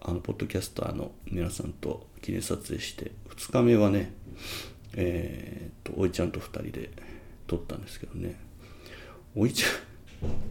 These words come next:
<laughs> おいちゃんね、もうほぼね、こう、何も説明せずにね、テンチョスによ-、おびき寄せてですね、まあ、「一緒に撮ろうよ」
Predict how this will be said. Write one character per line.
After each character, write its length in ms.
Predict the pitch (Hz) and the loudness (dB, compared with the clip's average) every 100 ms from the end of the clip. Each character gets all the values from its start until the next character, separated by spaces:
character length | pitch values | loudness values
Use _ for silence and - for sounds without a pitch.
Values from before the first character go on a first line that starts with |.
| - - | 0 -4
<laughs> 420 | 147 175 165 - - | 0 0 0 2 8
お 80 | |
い 40 | 117 | 10
ち 100 | 143 | 10
ゃ 80 | 131 | 10
ん 80 | |
ね、 300 | 127 98 101 - | 10 10 6 4
も 380 | 104 107 98 - - - | 8 10 8 4 -8 4
う 40 | |
ほ 120 | 165 | 8
ぼ 140 | 147 92 | 8 8
ね、 260 | 95 90 | 8 6
こ 300 | - 95 - | 2 2 2
う、 720 | - - - - - - - | -4 -16 -18 -18 -18 -18 6
何 180 | 104 120 | 10 12
も 360 | 135 127 - - | 12 10 8 0
説 280 | - 117 127 | 6 8 12
明 160 | 120 117 | 12 12
せ 160 | 120 | 12
ず 120 | 104 | 8
に 160 | - 90 | 4 2
ね、 240 | 87 - - - - - | 2 2 -4 -18 -18 6
テ 120 | 117 | 8
ン 60 | 143 | 8
チ 80 | - | 4
ョ 20 | |
ス 120 | - | -2
に 200 | - 117 | -2 4
よ-、 160 | 98 101 - | 4 2 2
お 80 | 98 | 2
び 80 | 101 | 2
き 160 | - | 2
寄 80 | 101 | 4
せ 120 | - | 4
て 320 | - - - - - | 0 -2 -4 -10 -10
で 80 | - | -8
す 100 | - | -6
ね、 100 | - | 2
ま 120 | 113 | 6
あ、 20 | 104 | 6
「一 100 | 104 | 6
緒 120 | 117 | 10
に 280 | 113 110 - | 12 12 8
撮 120 | - | 6
ろ 100 | 98 | 8
う 60 | |
よ」 60 | 92 | 8